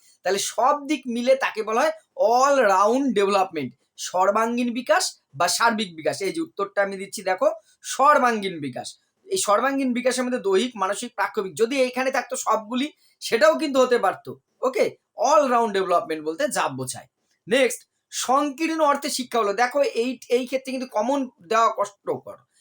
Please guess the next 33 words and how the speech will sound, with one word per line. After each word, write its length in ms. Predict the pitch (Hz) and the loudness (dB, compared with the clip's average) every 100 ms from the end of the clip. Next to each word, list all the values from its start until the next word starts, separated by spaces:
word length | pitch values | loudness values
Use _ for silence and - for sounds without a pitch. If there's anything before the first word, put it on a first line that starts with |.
| _ - | _ -2
কারণ 440 | 208 233 185 160 | -2 -2 -8 -12
স্টেটমেন্ট 680 | 147 - 262 269 302 311 254 | -14 -4 -4 -2 -4 -2 -2
একই 240 | 214 214 | -2 -4
থাকতে 320 | 202 - 180 | -8 -8 -6
পারে, 200 | 170 196 | -4 0
অপশনগুলো 520 | 240 180 - 190 208 | -2 -2 -10 -10 -6
চেঞ্জ 300 | 226 202 196 | -4 -4 -6
হতে 140 | 170 139 | -6 -6
পারে, 120 | 131 | -4
এই 140 | 185 | -6
জন্য 320 | 233 262 254 277 - _ - | -4 -4 -4 -4 -8 _ -6
ভালো 240 | 135 226 | 0 2
করে 160 | 247 262 | 2 0
মিনিংটা 420 | 208 233 254 240 | 0 -2 0 -2
বোঝবার 360 | 165 185 202 190 | -2 -2 -2 -4
চেষ্টা 240 | 147 - | -8 -14
করো। 100 | 117 | -14
সংকীর্ণ, 460 | 117 - 269 240 175 | -8 -4 -4 -4 -6
ন্যারো, 440 | 143 170 233 294 302 - _ _ _ - | -6 -2 2 2 2 -4 _ _ _ -2
আহ, 240 | 220 226 | 2 2
যে 140 | 226 226 | 2 0
কনসেপ্টে 420 | 214 214 233 254 | -2 -4 -6 -6
কি 160 | 269 | -2
বলেছো? 340 | 262 202 151 131 - _ _ | 2 2 0 -6 -14 _ _
প্রশ্ন 260 | 220 233 262 | -2 0 0
হচ্ছে 160 | 262 262 | -2 -4
সমাজকেন্দ্রিক 920 | - - 185 208 254 247 254 240 254 | -8 -10 -6 -2 -2 -2 -4 -4 -8
শিক্ষা, 360 | - 247 - 285 - _ _ _ _ | -10 -12 -12 -14 -14 _ _ _ _
ব্যক্তিকেন্দ্রিক 840 | 110 170 - 240 240 240 233 247 | -10 -8 -8 -10 -4 -2 -2 -4
শিক্ষা, 460 | - 247 - 262 - _ _ _ | -6 -8 -4 -4 -6 _ _ _
পুস্তক 440 | 202 196 - 247 - | -12 -8 -2 -2 0
কেন্দ্রিক 300 | 240 240 254 | -2 0 -4
শিক্ষা, 480 | 254 247 - 262 | -6 -8 -8 -8